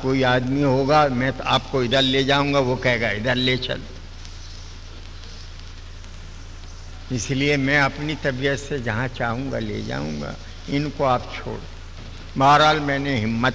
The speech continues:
کر لی کہ بھائی زیادہ سے زیادہ مار ڈالے گا اور کیا کرے گا، تو مرنا تو ہے، وہاں، یہاں نہیں، وہاں مر جائیں گے۔ تو میں ساتھ ہوں۔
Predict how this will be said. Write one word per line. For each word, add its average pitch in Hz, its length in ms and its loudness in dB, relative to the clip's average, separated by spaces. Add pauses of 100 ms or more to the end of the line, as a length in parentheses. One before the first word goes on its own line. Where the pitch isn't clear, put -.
کر 120 120 2
لی 120 240 0
کہ 113 100 -2
بھائی 113 280 2
زیادہ 110 400 4
سے 117 60 0
زیادہ 107 260 0
مار 110 340 2
ڈالے 117 340 0
گا 123 60 0
اور 117 200 -2 (120)
کیا 107 140 0 (100)
کرے - 140 -12
گا، - 380 -12 (800)
تو 131 80 -4
مرنا 127 560 2
تو 131 140 0
ہے، 127 260 0 (1080)
وہاں، 123 400 0
یہاں 120 340 2
نہیں، 104 220 -4
وہاں 135 240 0
مر 151 180 4 (100)
جائیں 143 180 0
گے۔ - 180 -10 (880)
تو 135 100 0
میں 139 200 4
ساتھ 117 320 4 (140)
ہوں۔ 101 80 -6